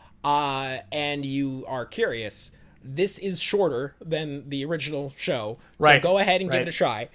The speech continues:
Speaker 1: And if you just absolutely hate the concept and you're just like, "Bending, bending elements, that doesn't make any sense," then just, okay, this isn't for you, and that's fine. Uh,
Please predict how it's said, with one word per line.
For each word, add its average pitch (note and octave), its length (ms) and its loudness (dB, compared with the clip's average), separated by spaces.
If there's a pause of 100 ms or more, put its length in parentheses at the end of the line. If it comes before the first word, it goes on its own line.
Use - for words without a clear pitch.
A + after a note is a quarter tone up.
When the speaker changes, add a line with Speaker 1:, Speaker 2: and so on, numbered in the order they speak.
(380)
Speaker 1:
And C#3 420 0
if C#3+ 280 -8
you D3 80 -4
just C#3 220 -6
absolutely D3+ 560 -6
hate - 260 -8
the C#3 100 -6
concept C#3 600 -6
and B2 80 -10
you're B2+ 100 -10
just C#3 180 -8
like, C#3+ 160 -4
"Bending, G3+ 540 2
bending G#3 500 0
elements, F#3+ 520 0
that E4 180 0
doesn't C#3+ 240 -4
make G3+ 220 -6
any B3 180 -4
sense," A#3+ 640 -4 (240)
then D#3 180 0
just, D#3 180 -4 (220)
okay, F3+ 400 -2
this C#3+ 220 -8
isn't E3+ 240 -6
for F3+ 80 -8
you, F#3+ 220 -6
and G2 100 -10
that's A2+ 160 -10
fine. B2+ 300 -10 (440)
Uh, C#3 420 -2